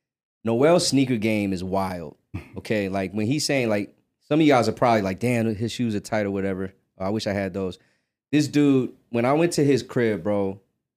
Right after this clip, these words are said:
Speaker 1: he has, like, from the floor to the ceiling,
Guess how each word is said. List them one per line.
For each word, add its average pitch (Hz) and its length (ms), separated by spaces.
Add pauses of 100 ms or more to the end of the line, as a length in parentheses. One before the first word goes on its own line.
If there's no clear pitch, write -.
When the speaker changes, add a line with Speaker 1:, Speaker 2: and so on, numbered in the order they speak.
(120)
Speaker 1:
he 131 160
has, 117 320
like, 101 480 (240)
from 120 240
the - 100
floor 131 460
to 131 180
the 107 80
ceiling, 110 640